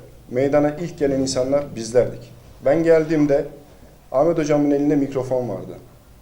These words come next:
İnsanları organize ediyordu. Yani böyle bir insana, böyle bir yaftanın yapıştırılması bizleri ve soma camiasını üzmüştür.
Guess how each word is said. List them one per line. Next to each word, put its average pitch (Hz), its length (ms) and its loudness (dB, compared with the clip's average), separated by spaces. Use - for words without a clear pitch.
İnsanları 143 520 0
organize 139 460 2
ediyordu. 101 240 -4
Yani 117 260 -4
böyle 160 300 2
bir 160 60 -4
insana, 139 480 2
böyle 139 240 0
bir 131 200 -4
yaftanın 123 420 -2
yapıştırılması 117 840 -6
bizleri 139 440 -2
ve 120 300 0
soma 139 300 0
camiasını 107 600 -6
üzmüştür. 101 420 -12